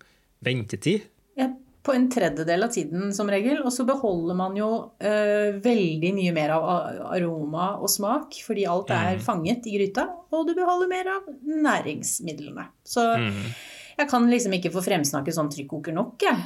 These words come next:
Speaker 2: Eh,
Speaker 1: Nei.
Speaker 2: folk må bare ikke være redd for at den eksploderer og sånn, for det var i gamle dager.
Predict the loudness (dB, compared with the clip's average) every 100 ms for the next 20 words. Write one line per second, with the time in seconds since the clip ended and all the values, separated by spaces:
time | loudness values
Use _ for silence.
0 | -8 -2 0 4 4 2 2 0 2 4
1 | 4 2 0 0 2 2 2 2 2 0
2 | -2 0 0 -2 -2 0 2 2 2 0
3 | 0 2 2 2 2 2 2 0 0 -2
4 | -4 -10 -6 -8